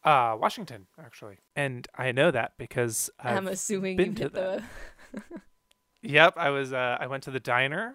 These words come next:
Speaker 1: which, um, uh, the, uh, interesting story about the diner is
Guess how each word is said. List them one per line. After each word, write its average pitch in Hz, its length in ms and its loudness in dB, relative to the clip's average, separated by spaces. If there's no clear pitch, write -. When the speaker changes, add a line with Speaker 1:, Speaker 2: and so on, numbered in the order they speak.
Speaker 1:
which, - 360 -6
um, 123 420 -2
uh, 165 80 -8
the, 170 460 4
uh, 170 40 -6
interesting 185 460 -2
story 151 260 0
about 143 160 0
the 135 60 -10
diner 131 420 0
is 117 260 -6